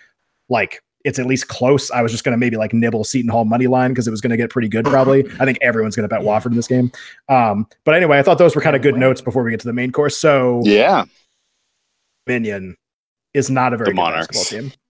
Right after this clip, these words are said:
Speaker 1: They're not very good, but that's okay. So this is a volatility game that I really hope goes in my <laughs> favor. And there's a couple, uh,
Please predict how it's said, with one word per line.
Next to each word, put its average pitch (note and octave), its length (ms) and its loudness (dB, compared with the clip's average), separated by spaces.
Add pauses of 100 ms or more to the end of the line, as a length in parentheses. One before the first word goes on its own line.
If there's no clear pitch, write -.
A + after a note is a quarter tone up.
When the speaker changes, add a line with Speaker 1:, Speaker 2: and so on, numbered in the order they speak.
(440)
Speaker 1:
They're F3+ 80 2
not F3+ 140 4
very A2 160 -2
good, - 160 -16 (400)
but F#3+ 60 4
that's A#3 180 2
okay. A3 340 2 (1160)
So C#3 640 2 (800)
this F#3+ 260 2
is G#3 80 -2
a G#3 60 4
volatility D#3 560 2
game C3 260 -2
that B2 100 -2
I B2+ 40 2
really A#2+ 320 -2
hope A#2+ 200 -6
goes A2+ 220 -8
in C#3 60 0
my A#2 80 -2
<laughs> - 0 -
favor. - 720 -4
And A#3+ 260 -2
there's D#3+ 140 0
a D#3+ 100 -4 (220)
couple, - 220 0 (260)
uh, B2+ 440 0